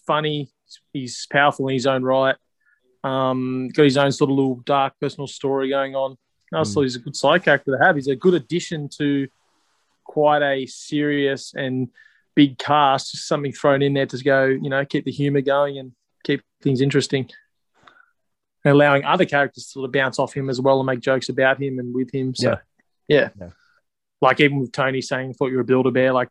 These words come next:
Speaker 1: those things, like, just having that character there allows people to bounce off him.
Speaker 2: I think
Speaker 1: So, yeah.
Speaker 2: within the, within the movies, um, Rocket has, we've definitely seen that he's someone who could hold his own.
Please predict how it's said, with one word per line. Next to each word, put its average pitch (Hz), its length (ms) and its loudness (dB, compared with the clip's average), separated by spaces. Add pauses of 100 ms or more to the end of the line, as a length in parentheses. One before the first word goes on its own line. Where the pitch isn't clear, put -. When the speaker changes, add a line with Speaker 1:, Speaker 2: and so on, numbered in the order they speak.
(140)
Speaker 1:
those 131 260 -2
things, 131 320 -4
like, 127 140 2 (500)
just 151 160 0
having 151 160 2
that 139 120 0
character 135 300 0
there 131 320 -2 (160)
allows 131 560 -2
people 139 200 -2
to 127 40 2
bounce 123 260 2
off 127 160 2
him. 123 200 -2 (2000)
Speaker 2:
I 139 60 2
think 269 160 0
Speaker 1:
So, 131 60 6
yeah. 247 60 6
Speaker 2:
within 170 260 4
the, 120 580 0 (140)
within 151 280 2
the 151 60 2
movies, 117 840 -4 (120)
um, 104 720 -2 (140)
Rocket 107 480 -2 (400)
has, 113 400 -2
we've 131 200 2
definitely 180 260 4
seen 143 220 4
that 127 120 2
he's 131 140 -2
someone 123 240 -2
who 123 80 -6
could 120 100 -6
hold 113 220 -2
his 110 120 -6
own. 113 300 -6